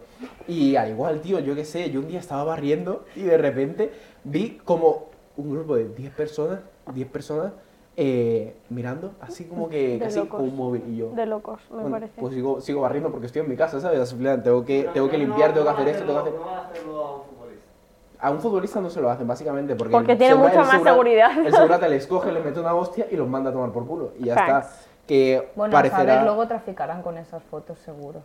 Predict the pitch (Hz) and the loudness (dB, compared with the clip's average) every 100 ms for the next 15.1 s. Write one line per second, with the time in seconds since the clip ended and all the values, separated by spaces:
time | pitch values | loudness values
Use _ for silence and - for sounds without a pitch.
0 | _ _ - - - - - - - 147 | _ _ -12 -12 -16 -20 -20 -20 2 4
1 | 131 131 127 - _ _ 147 123 147 165 | 6 4 2 -2 _ _ -8 0 4 6
2 | 131 135 151 127 151 147 113 120 120 123 | 6 4 0 -2 -4 -6 -6 -8 -8 -6
3 | 143 160 - 120 - 120 113 117 123 107 | -6 -6 -10 -16 -10 -8 -8 -10 -8 -10
4 | - 113 107 113 117 120 143 147 165 151 | -10 -14 -12 -6 -4 -2 -2 -4 -4 -8
5 | - 120 131 127 131 135 - _ _ 120 | -12 -8 -4 -2 -4 -6 -14 _ _ -4
6 | 123 120 123 143 139 120 117 127 151 190 | -2 0 0 -2 -6 -10 -8 -10 -6 -6
7 | 117 113 123 117 - - _ _ - 123 | -6 -6 -6 -6 -10 -20 _ _ -4 -4
8 | - 160 151 147 123 123 151 147 120 120 | -2 -2 0 -2 -4 -8 -10 -6 -6 -6
9 | 110 110 123 127 131 131 135 117 101 117 | -8 -8 -12 -10 -12 -10 -8 -8 -6 -6
10 | 123 151 - 113 123 110 135 - - - | -8 -10 -12 -12 -8 -6 -6 -8 -20 -20
11 | _ _ 127 135 131 139 135 120 117 131 | _ _ -10 -8 -8 -6 -4 -2 0 0
12 | 165 - - 123 117 - 117 123 139 113 | -4 -8 -14 -16 -14 -10 -10 -10 -10 -6
13 | 214 240 226 220 226 240 285 240 208 202 | -2 0 -2 -4 -2 -2 -2 -4 -6 -6
14 | 190 180 180 170 165 156 - 156 139 151 | 0 0 0 -6 -4 -4 -6 -2 0 2